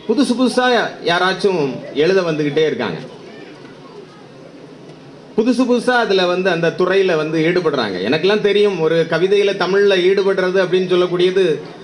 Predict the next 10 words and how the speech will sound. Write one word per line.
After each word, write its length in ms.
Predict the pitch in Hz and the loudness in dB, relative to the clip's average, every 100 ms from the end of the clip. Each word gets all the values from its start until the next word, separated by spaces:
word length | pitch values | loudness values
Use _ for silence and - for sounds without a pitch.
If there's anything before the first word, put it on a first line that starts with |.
| - - - | -18 -18 -4
ஒரு 220 | 180 190 | 0 2
இருபது 420 | 185 214 240 240 226 | 2 2 4 4 6
வருடம் 540 | 220 220 254 247 - | 4 2 2 0 0
தொடர்ந்து 640 | 202 196 226 226 214 180 165 | 0 2 2 4 4 2 -2
ஒருத்தர் 300 | 185 196 214 | -2 2 0
ஈடுபட்டாலும் 920 | 185 214 226 220 165 185 170 170 147 90 - - - - - - - - - - - - | 2 2 2 0 0 0 2 0 0 -4 -10 -16 -16 -18 -18 -16 -14 -14 -14 -14 -16 -6
அதன் 340 | 143 196 233 | -2 0 0
பேரில் 540 | 190 226 240 247 226 202 | 2 4 4 2 2 4
ஏதாச்சும் 440 | 208 208 226 190 143 92 - - - | 2 2 2 2 0 -4 -10 -14 -6
அவருக்கு 720 | 131 180 208 190 185 165 143 | 0 2 2 2 2 2 0